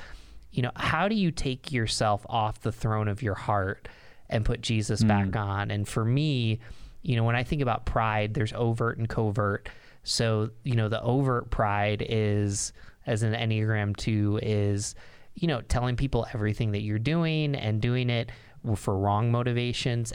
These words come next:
Speaker 1: And then the covert pride is, like what you said with the goals, with boundaries, is thinking that you can do everything and that everyone needs you. And I think about the new year, and I think about, you know, just this old idea of sin.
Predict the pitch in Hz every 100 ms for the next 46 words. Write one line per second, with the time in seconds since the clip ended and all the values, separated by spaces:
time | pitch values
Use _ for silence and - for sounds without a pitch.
0 | - 131 131 117 117 170 185 156 123 -
1 | - 107 101 101 104 107 - - - -
2 | - 127 117 113 113 107 110 117 113 135
3 | 127 117 - 113 113 - 113 104 107 -
4 | 107 110 107 110 110 107 104 110 101 -
5 | - - - - 156 160 175 147 127 127
6 | 127 - - 127 127 127 113 113 117 113
7 | - 107 104 104 - 113 113 107 104 107
8 | 110 117 113 104 98 98 101 - - -
9 | - - - 127 127 123 120 123 117 165
10 | 160 151 131 120 120 117 117 135 135 127
11 | 127 123 120 117 110 113 131 120 117 113
12 | 110 107 - - - - - - 120 110
13 | 113 123 - 120 - - 117 127 123 117
14 | 113 107 104 - - 143 131 117 110